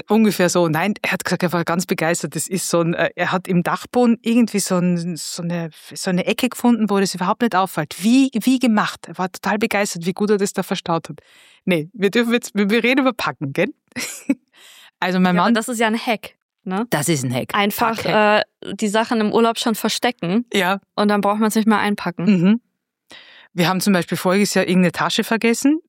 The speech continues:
Speaker 1: von der ich dachte, sie gehört nicht uns. Sie gehörte aber der Freundin von meinem Sohn. Die hing noch da. Die habe ich jetzt in dem Jahr mitgenommen.
Speaker 2: Oh, die hing da jetzt immer noch?
Speaker 1: Ja, die hing noch. Nach einem Jahr hing die noch, hat auf uns gewartet. War echt süß.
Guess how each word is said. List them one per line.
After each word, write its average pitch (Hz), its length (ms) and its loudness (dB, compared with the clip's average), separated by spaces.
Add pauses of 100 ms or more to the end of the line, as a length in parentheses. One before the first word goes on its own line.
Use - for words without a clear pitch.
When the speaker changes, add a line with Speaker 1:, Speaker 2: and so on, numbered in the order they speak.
Speaker 1:
von 196 200 4
der 185 160 4
ich - 120 -4
dachte, 180 280 -2
sie 175 140 -2
gehört 160 240 -2
nicht 160 160 0
uns. 214 240 4
Sie 190 100 0
gehörte 165 420 2
aber 190 400 2
der 185 280 -2
Freundin 175 340 0
von 175 160 0
meinem 156 160 2
Sohn. 190 320 2 (320)
Die 202 60 2
hing 175 200 4
noch 139 200 -2
da. - 140 -4 (420)
Die 196 80 4
habe 190 80 4
ich 190 60 6
jetzt 180 200 -4
in 196 140 2
dem 202 180 4
Jahr 139 160 0
mitgenommen. 131 580 -8 (320)
Speaker 2:
Oh, 233 40 0
die 220 100 2
hing 240 160 4
da 226 80 4
jetzt 202 140 -2
immer 202 180 2
noch? 190 240 -2 (220)
Speaker 1:
Ja, 202 160 0
die 226 100 2
hing 240 160 6
noch. 190 160 0
Nach 190 160 0
einem 196 180 2
Jahr 220 140 4
hing 196 160 4
die 185 100 4
noch, 170 180 0
hat 185 120 -2
auf 185 120 -2
uns 208 200 2
gewartet. 170 640 -2
War 196 160 2
echt 196 200 -2
süß. - 280 -4